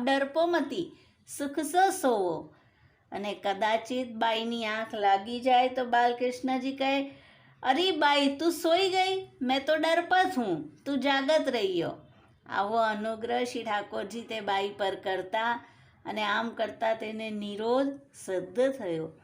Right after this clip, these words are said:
એક દિન રાત્રિના શ્રી ગોવર્ધનનાથજી બાઈના ઘરે પધાર્યા. "અરે બાઈ, કિવાર ખોલી, મેં આયો હું."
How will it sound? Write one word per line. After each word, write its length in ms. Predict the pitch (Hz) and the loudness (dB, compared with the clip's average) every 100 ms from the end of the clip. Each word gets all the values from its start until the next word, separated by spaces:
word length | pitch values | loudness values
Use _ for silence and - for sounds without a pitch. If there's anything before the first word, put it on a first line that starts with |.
| - - - _ - | -20 -20 -20 _ -8
એક 160 | 277 277 | -2 2
દિન 200 | 339 330 | 4 4
રાત્રિના 520 | 302 294 320 311 330 | 2 0 0 2 2
શ્રી 180 | 330 311 | 2 0
ગોવર્ધનનાથજી 840 | 277 269 269 277 277 277 254 277 | 2 2 2 4 4 4 2 0
બાઈના 460 | 254 254 254 254 240 | 2 2 2 0 0
ઘરે 360 | 226 226 262 | 2 4 4
પધાર્યા. 640 | 269 247 226 226 226 226 208 | 2 2 2 2 2 2 2
"અરે 260 | 220 320 | 0 0
બાઈ, 460 | 330 302 240 185 - - - - | 0 2 2 0 -4 -10 -20 -4
કિવાર 480 | 262 269 302 349 359 | 0 4 6 4 2
ખોલી, 320 | 269 254 240 | 0 0 0
મેં 420 | 226 214 240 277 262 | -2 0 2 2 2
આયો 220 | 233 202 | 0 -2
હું." 440 | 170 170 151 - | -2 -4 -6 -10